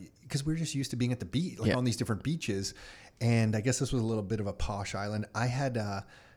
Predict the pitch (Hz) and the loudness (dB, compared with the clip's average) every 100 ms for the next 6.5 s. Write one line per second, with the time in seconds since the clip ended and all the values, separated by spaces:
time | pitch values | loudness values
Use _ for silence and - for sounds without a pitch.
0 | - 113 147 139 113 - - 127 127 123 | -4 2 4 4 2 0 2 4 4 4
1 | 123 117 113 117 120 120 113 110 104 117 | 2 0 0 2 2 0 -2 -4 -2 0
2 | 110 110 107 101 110 107 - 117 113 110 | 0 0 -2 -2 -2 -2 -2 0 2 0
3 | 104 110 113 117 110 113 110 110 110 - | -2 -2 -2 -2 -2 -2 0 2 0 -2
4 | 117 117 104 107 110 120 117 120 147 175 | -2 0 0 -2 0 0 0 4 6 6
5 | 196 - 180 123 120 127 123 - 113 - | 4 4 6 6 6 6 6 2 0 -2
6 | 101 78 - - - | -4 -4 -2 -2 -4